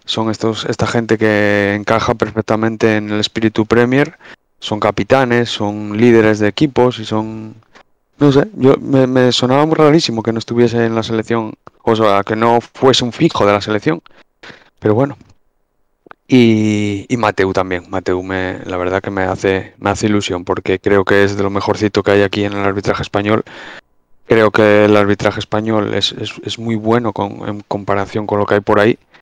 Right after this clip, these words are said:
y, y que le hayan dado la final y que lo haya hecho bien, pues me, la verdad, me, me lo tomo como un, como un éxito para el país.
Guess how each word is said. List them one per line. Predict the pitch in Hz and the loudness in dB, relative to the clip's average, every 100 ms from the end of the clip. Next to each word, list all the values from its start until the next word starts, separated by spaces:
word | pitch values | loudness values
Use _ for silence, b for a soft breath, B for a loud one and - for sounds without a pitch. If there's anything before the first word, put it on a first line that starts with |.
| _ _ _ _ - | _ _ _ _ -6
y, | 110 98 98 95 95 104 - - | -4 -2 -2 -2 -4 -6 -8 -10
y | 113 | -4
que | - | 0
le | 95 95 95 | 2 4 4
hayan | 101 101 | 2 0
dado | 101 101 | 0 2
la | 101 95 | 0 -2
final | 101 98 92 92 | -4 -2 0 -2
y | |
que | 92 92 | -2 0
lo | 92 | 2
haya | 95 | 2
hecho | 95 101 | 0 0
bien, | 98 104 | -2 -4
pues | 104 - | -8 -10
me, | 139 110 - - | -14 -14 -18 -10
la | 104 | -6
verdad, | 101 110 - _ _ | -4 -4 -6 _ _
me, | - 113 110 | -4 -2 -2
me | 120 110 | -2 0
lo | 107 | 2
tomo | 120 120 117 | 2 0 -2
como | 117 117 117 | 0 2 0
un, | 120 120 - | -2 -8 -8
como | - 117 | -2 0
un | 123 | 2
éxito | 117 - 107 104 | 0 -2 -2 0
para | 104 | 0
el | 104 | 0
país. | 101 110 | -2 -4